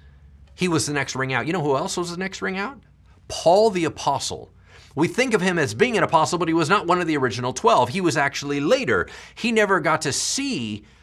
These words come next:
Christ on earth until after his resurrection. Jesus Christ came to him personally and commissioned him. And look at how much power God moved through him. And God was doing extraordinary miracles by the hands of Paul,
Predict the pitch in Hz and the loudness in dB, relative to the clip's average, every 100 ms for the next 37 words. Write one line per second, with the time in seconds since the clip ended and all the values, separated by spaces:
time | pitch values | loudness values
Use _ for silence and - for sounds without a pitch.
0 | _ - - 151 139 135 - - _ _ | _ -8 0 2 2 -2 -6 -10 _ _
1 | _ 147 143 127 139 139 143 127 147 123 | _ 4 4 4 2 2 0 0 0 2
2 | 151 165 - 147 139 110 117 127 117 113 | 2 2 2 -2 -2 -2 -2 -2 -2 0
3 | 156 - 120 107 104 - - _ - 123 | 0 -2 -4 -4 -6 -12 -20 _ -8 -4
4 | 113 110 - 113 101 120 110 104 90 90 | -2 -2 -2 -4 -4 -6 -4 -2 -4 -6
5 | - 127 - 101 98 90 87 - - 120 | -6 -6 -6 -8 -8 -8 -12 -20 -8 -6
6 | 95 - 107 127 - 98 90 78 - - | -6 -6 -6 -4 -4 -4 -4 -4 -12 -20
7 | - _ 123 120 160 170 135 - 139 127 | -20 _ -4 -2 -2 -4 -4 -4 -4 -6
8 | - - 139 131 117 104 113 104 104 110 | -8 -8 -2 0 0 -2 -2 -2 -2 -4
9 | 98 - 92 90 113 104 67 64 - _ | -6 -10 -12 -10 -6 -6 -8 -16 -20 _
10 | _ - - _ _ _ _ 123 117 143 | _ -20 -20 _ _ _ _ -4 2 4
11 | 165 151 - 143 139 131 139 - - - | 4 2 -2 -2 -4 -4 -8 -6 -6 -6
12 | - 175 185 151 131 123 117 110 120 117 | -2 2 2 2 -2 -2 0 0 2 2
13 | 104 110 92 - 104 90 80 110 - 92 | 2 -2 -4 -6 -8 -6 -6 -8 -8 -10
14 | - 117 87 80 | -4 -2 -2 -4